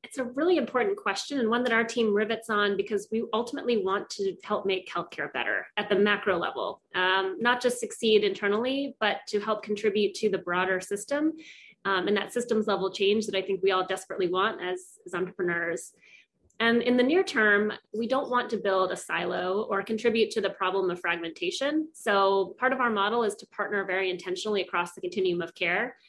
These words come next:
with other digital providers and with in-ser-, network, um, in-person services. So hospital systems, E Ds, you mentioned our work in the Oregon justice system with people who are incarcerated, bridging all of these gaps for the better, more continuous journey for a patient.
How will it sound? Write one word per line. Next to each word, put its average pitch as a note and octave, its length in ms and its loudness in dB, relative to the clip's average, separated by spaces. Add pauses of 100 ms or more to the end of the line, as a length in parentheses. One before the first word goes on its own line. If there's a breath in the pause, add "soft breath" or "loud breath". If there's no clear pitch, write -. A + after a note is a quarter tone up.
(160)
with G#3 80 -6
other G3 180 2
digital C4 300 2
providers A#3 600 2 (100)
and G#3 160 -2
with G3 120 -2
in-ser-, F#3+ 460 -4
network, F3+ 480 -2 (160 loud breath)
um, E3+ 560 0
in-person F#3+ 540 -2
services. - 600 -8
So E3+ 180 -2
hospital G#3+ 420 0
systems, F3+ 520 -4
E G3+ 140 2
Ds, G3 400 4
you F#3+ 100 4
mentioned F#3 400 4
our E3+ 160 2
work F3 300 -2
in F3 180 0
the E3+ 120 0
Oregon E3+ 300 2
justice F#3+ 420 -4
system D#3+ 400 -4
with E3+ 160 -4
people F3+ 260 0
who F3 60 0
are E3 80 2
incarcerated, E3 800 -2 (420 loud breath)
bridging B3 300 4
all A3 100 6
of G#3 80 4
these G#3 160 6
gaps G#3 400 0
for G3+ 100 0
the F3 320 2 (480)
better, G3+ 320 2
more F#3 160 0
continuous G3 500 0
journey F#3 320 0
for F3 120 -10
a - 60 -8
patient. F#3+ 480 -2